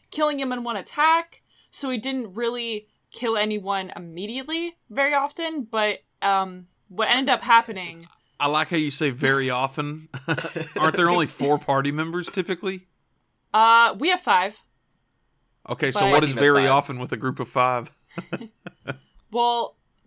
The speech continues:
Speaker 1: basically what happened is almost all of us dropped down below zero. There was only one person who had one H P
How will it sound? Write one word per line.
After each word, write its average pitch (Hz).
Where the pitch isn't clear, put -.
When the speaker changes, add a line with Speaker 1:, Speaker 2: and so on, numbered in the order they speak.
Speaker 1:
basically 392
what 320
happened 196
is 220
almost 269
all 262
of 254
us 254
dropped 220
down 208
below 208
zero. 190
There 226
was 208
only 226
one 233
person 226
who 202
had 190
one 262
H -
P 202